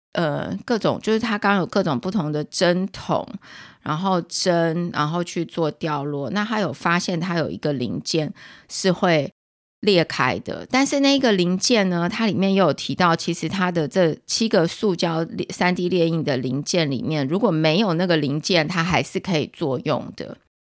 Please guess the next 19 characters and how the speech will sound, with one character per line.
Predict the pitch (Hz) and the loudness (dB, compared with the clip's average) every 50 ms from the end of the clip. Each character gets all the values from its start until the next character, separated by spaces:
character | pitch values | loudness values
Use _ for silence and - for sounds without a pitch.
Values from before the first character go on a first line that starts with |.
| _ _ _ _ _ _ _ - | _ _ _ _ _ _ _ -2
那 | - 285 285 269 247 240 - - - _ _ _ _ | 2 4 4 4 4 2 -2 -6 -20 _ _ _ _
这 | - - 339 | -2 -2 2
个 | 320 254 214 | 2 2 0
测 | 220 - 269 254 233 | 2 0 2 2 2
试 | 233 - - 254 214 | 2 0 -2 0 0
里 | 180 131 | 0 -2
面 | 113 185 196 196 175 165 | -2 0 0 0 0 0
呢， | 156 156 151 160 | -2 -2 -2 -4
它 | 208 226 214 202 | -4 -2 0 0
有 | 170 156 | 0 0
提 | - - - 151 | -4 -8 -10 -4
到， | - 180 175 160 147 143 143 | 0 0 2 2 2 2 0
就 | - 214 220 | 0 -2 -2
是 | |
现 | 226 - 254 226 | 0 2 2 2
在 | 214 | 2
注 | 214 - - 226 220 | 0 0 0 0 0
射 | - - 214 190 | 2 2 2 2
笔 | - - - - - - | 2 0 -6 -8 -8 -10